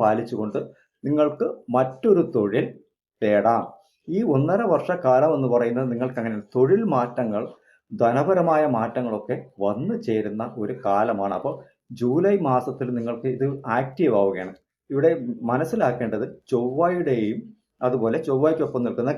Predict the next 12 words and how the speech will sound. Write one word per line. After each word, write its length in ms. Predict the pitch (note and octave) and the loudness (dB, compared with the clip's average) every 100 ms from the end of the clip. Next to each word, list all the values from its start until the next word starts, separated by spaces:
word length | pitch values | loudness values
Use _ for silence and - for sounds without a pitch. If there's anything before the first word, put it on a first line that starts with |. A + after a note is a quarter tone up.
| B2+ | 0
കേതുവും. 400 | A#2+ A2 G2+ G2 - _ _ D#3 | 0 0 0 -4 -12 _ _ 0
കേതു 300 | E3 F#3+ G#3+ G#3 | 4 4 2 2
പ്രശ്നകാരകനാണ്. 840 | C#3 E3+ E3 C#3+ A2+ G2+ F#2 F#2 - _ _ - | 0 0 0 2 4 2 0 -6 -10 _ _ -4
അപ്പൊ 140 | - E3+ - | -2 -2 -2
കേതു 340 | D3 E3 F#3 G#3+ G3 | 0 2 0 0 0
പ്രശ്നകാരകൻ 640 | C3 C#3 E3+ E3 D#3+ D#3 D#3 | -2 -4 0 2 4 4 2
എന്ന് 120 | C#3+ | 0
പറയുമ്പോൾ 300 | B2+ B2 A#2+ D3+ - C3 | 2 2 0 -6 -6 0
ഒപ്പമുള്ളവർ 840 | D#3+ - - B3+ E3 A2+ A#2 B2 G3 - | 2 0 2 4 4 2 2 2 0 -4
നമുക്ക് 280 | A3+ A2+ G3+ - - - | -4 -4 -6 -10 -10 -2
പണി 200 | A2+ G#2+ A2 | -2 0 -2
തരുന്ന 280 | G2+ F#2+ | -4 -4